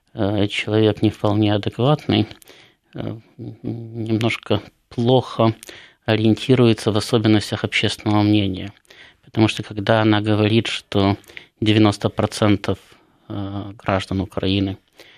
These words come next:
хотели бы, э, перестрелять президента, правительство, парламент и так далее,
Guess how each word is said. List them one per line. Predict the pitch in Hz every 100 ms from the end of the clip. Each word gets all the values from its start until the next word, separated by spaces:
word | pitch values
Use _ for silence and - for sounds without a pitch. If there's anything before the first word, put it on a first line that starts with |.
| _
хотели | _ - 107 117 101 98
бы, | 101 95 95 - _ _ _ _ _
э, | 107 101 101 104 - _ _ - 113 113 _ _ _
перестрелять | - 98 - - 107 98 92
президента, | - 95 95 101 117 107 92
правительство, | - 90 101 95 - 90
парламент | - 90 92 87 87 -
и | -
так | - -
далее, | 170 170 95